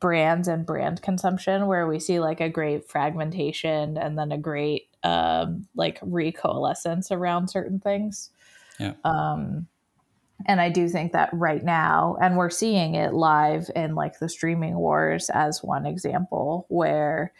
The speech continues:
Speaker 2: Yeah.
Speaker 1: your product and your delivery are no longer enough to differentiate your brand. You really do need a highly effective,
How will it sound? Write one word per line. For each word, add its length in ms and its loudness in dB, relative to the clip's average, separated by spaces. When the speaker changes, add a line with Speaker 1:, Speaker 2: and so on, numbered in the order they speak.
Speaker 2:
Yeah. 140 -8
Speaker 1:
your 200 2
product 800 2
and 500 -2
your 640 -2
delivery 880 -2
are 180 2
no 180 0
longer 420 -2
enough 760 -2
to 160 -4
differentiate 720 -6
your 100 -6
brand. 520 -6
You 80 -4
really 340 -4
do 260 -4
need 300 -6
a 60 -2
highly 500 -2
effective, 720 -6